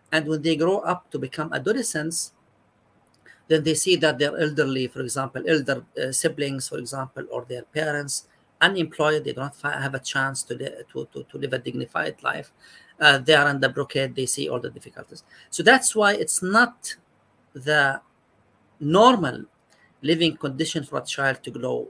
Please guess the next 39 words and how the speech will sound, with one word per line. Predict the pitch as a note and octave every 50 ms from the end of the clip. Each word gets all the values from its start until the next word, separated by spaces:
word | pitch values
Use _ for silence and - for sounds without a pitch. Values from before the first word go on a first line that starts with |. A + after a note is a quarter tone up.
| - _ -
to | B2
grow, | A#2 - A#2+ B2+ B2+ B2 B2+ B2 - _ -
uh, | A#2 A#2 A#2+ A#2 A#2+ -
in. | - A#2 A2 A2 - - - _ _ _ _ _ _ _ _ _
So | - - - C#3 C#3 C#3
what | D3+ D3+ -
kind | - D#3+ D#3 D#3 D3
of | C3 -
life | E3 D#3+ D3+ C#3+ - -
is | - - - -
that? | - C3+ D#3 F3+ - _ - - - _ _ _ _
You | - C#2
know, | C2+ C2+ D3 - - _ - - - _ - _
uh, | C#3+ D3+ D3+ D3+ E3 - - - - - -
I, | - E3
I'm | E3 - - F3 E3 D#3
sure | - - G3+ G#3+ A3 G#3+
when, | F#3 F3 E3+ E3 E3 D#3+ D#3 D#3+ -
when | D3 D#3 D#3+ -
I, | E3 G3 A3 A3 G#3+ - D#3
as | D#3+ D3 C3
a, | C#3+ C#3+ - _ -
a |
father, | - - C3+ B2+ B2 B2+ C3 B2
you | A#2+
know, | A#2+ A#2+ A#2 - -
travel | E3 E3+ D#3+ D#3 D#3 -
abroad, | C#3+ C#3 C#3 C#3 D#3 F#3 - _ _ _ _ _ _ _ _ -
I, | C#3 C#3+ D3+ E3
I | - D3
just | C#3 - F#3+ F#3 - -
look | - E3 - E3
at | D3+ C#3
the | C#3 C3
children | - - D#3+ C3 B2 B2+ B2+ C3+
of, | D3 - - - - -
of, | - - - - -
of | - - -
other | - C3 B2+ B2+